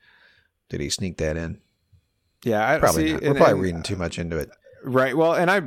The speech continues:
Speaker 2: purposely didn't wanna even go down that road 'cause that's
Speaker 1: Yeah,
Speaker 2: like,
Speaker 1: yeah.
Speaker 2: 'cause now Corgan is, you know, infamously, like, it just, you know, big-headed and, and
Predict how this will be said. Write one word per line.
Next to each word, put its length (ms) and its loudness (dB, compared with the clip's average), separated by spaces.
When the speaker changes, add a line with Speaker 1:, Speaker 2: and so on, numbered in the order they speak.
Speaker 2:
purposely 420 0
didn't 200 0
wanna 160 -2
even 320 -4
go 340 -2
down 380 -4
that 260 -6
road 440 -2
'cause 160 0
that's 240 2
Speaker 1:
Yeah, 60 2
Speaker 2:
like, 180 0
Speaker 1:
yeah. 100 -10
Speaker 2:
'cause 180 -2
now 640 2
Corgan 360 2
is, 200 0
you 100 2
know, 100 2
infamously, 800 0
like, 440 -8
it 160 -16
just, 220 -8
you 140 -4
know, 240 -4
big-headed 680 0
and, 520 -4
and 440 -10